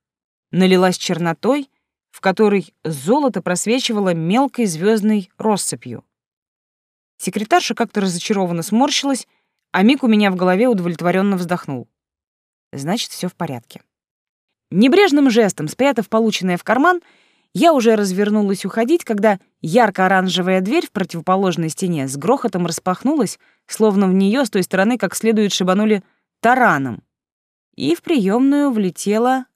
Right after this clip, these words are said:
Валькирия. Самая натуральная. Длинные медно-рыжие волосы заплетены в две толстенные косы до пояса.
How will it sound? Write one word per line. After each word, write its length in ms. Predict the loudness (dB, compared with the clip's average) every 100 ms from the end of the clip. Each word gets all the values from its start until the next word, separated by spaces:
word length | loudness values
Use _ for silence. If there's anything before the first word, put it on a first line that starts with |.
| _ _ _ _ _ _ _ -10
Валькирия. 720 | -4 -4 -2 -2 -2 -6 -18 _ _ _ _ _ -10
Самая 720 | -4 0 4 4 4 4 2
натуральная. 800 | 0 2 2 2 -2 -6 -12 _ _ _ _ _ _ _ _
Длинные 800 | -6 2 6 8 8 6 4 2
медно-рыжие 960 | 0 0 0 -2 -2 0 0 0 -2 -4
волосы 440 | -2 -2 -2 -4
заплетены 540 | -6 -6 -8 -4 -2 -2
в 60 |
две 260 | -2 -2 -2
толстенные 800 | 0 -2 -4 -4 0 0 0 -2
косы 260 | -4 -4
до 120 | -4 -2
пояса. 560 | 0 0 0 -4 -8